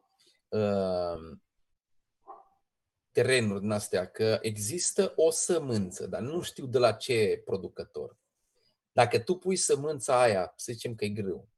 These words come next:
dar nu mai știu, deci grâu sau porumb, dacă tu pui sămânța aia pe, nu știu, un hectar, l-, uh, vecinilor tăi nu le crește grâu. Deci în halul ăla, uh, e,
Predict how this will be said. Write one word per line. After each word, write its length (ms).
dar 200
nu 80
mai 140
știu, 180
deci 120
grâu 180
sau 200
porumb, 460
dacă 220
tu 100
pui 180
sămânța 500
aia 200
pe, 540
nu 160
știu, 360
un 200
hectar, 600
l-, 80
uh, 680
vecinilor 680
tăi 220
nu 160
le 100
crește 520
grâu. 420
Deci 160
în 120
halul 420
ăla, 500
uh, 600
e, 220